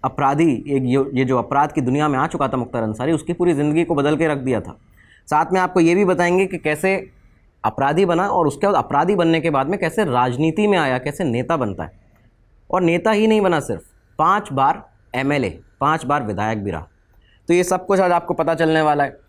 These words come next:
आखिर क्या हुआ था दो हज़ार दो में, ये पता चलेगा। कैसे सेना से चुराई गई एक एलएमजी लाइट मशीन गन जो थी, उसको खरीदने का सौदा किया गया था, ये भी आपको पता चलेगा। ये पता चलेगा कि अदालत ने आखिर क्यों बोला था ये, अ, एक सेंटेंस अपना,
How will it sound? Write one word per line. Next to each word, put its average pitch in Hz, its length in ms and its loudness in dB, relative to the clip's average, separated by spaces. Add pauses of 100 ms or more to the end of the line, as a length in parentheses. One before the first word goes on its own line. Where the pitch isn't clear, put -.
(300)
आखिर 151 240 0
क्या 175 180 0
हुआ 165 240 2
था 170 100 0
दो 151 120 2
हज़ार 147 200 0
दो 147 100 2
में, 151 120 4
ये 156 120 4
पता 160 220 0
चलेगा। 151 360 0
कैसे 156 480 0
सेना 165 420 0
से 170 140 -2
चुराई 147 360 0
गई 151 260 4
एक 156 240 -2
एलएमजी 143 340 2
लाइट 139 260 -2
मशीन 139 320 -2
गन 147 200 2
जो 143 120 2
थी, 92 240 -10 (400)
उसको 185 300 -2
खरीदने 170 640 0
का 156 120 0
सौदा 120 340 -2
किया 139 240 0
गया 127 180 0
था, 110 160 -8 (360)
ये 156 120 4
भी 170 100 2
आपको 180 220 0
पता 151 160 0
चलेगा। 131 320 -2 (400)
ये 170 180 2
पता 196 240 2
चलेगा 180 360 2
कि 180 100 -2
अदालत 160 360 0
ने 175 80 2
आखिर 160 360 -2
क्यों 180 220 2
बोला 160 280 2
था 151 120 0
ये, 147 360 0 (160)
अ, 127 320 -2 (100)
एक 135 160 -2
सेंटेंस 156 420 0
अपना, 131 320 -6